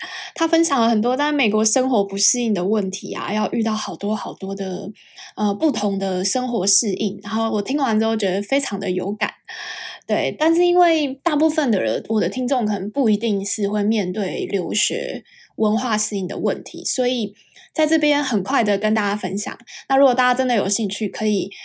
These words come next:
呃，去听她的 podcast。那它的，呃，内容呢，其实就有聊到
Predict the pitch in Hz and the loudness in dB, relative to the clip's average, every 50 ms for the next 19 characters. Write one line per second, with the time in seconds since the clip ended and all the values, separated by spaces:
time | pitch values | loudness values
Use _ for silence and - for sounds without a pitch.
0 | - - - 208 202 190 185 - 240 220 - 226 208 208 208 196 190 131 - - | -18 -12 -6 -4 -2 -2 0 -2 -2 -2 -2 -2 -2 -2 -2 -2 -4 -6 -6 -8
1 | - 208 160 - - - 202 - - - - - _ _ _ _ _ _ _ _ | -8 -8 -8 -8 -8 -8 -8 -8 -6 -8 -8 -10 _ _ _ _ _ _ _ _
2 | _ _ _ _ _ _ _ _ _ _ _ _ _ _ _ _ _ _ _ - | _ _ _ _ _ _ _ _ _ _ _ _ _ _ _ _ _ _ _ 2
3 | 339 339 330 320 - - 320 311 311 294 247 214 156 143 139 - - - 240 226 | 2 2 4 2 0 0 0 2 4 4 4 4 2 2 0 -2 -2 0 0 2
4 | 220 220 214 214 220 269 330 311 247 214 208 202 208 202 202 208 208 233 208 - | 2 4 4 4 4 4 4 4 4 4 2 2 0 0 0 0 0 -2 -2 -2
5 | 214 202 - 240 214 190 - - 156 156 180 - - - 202 175 - - | -2 -2 -2 0 0 0 0 -2 -2 -4 -4 -4 -2 0 0 0 0 -4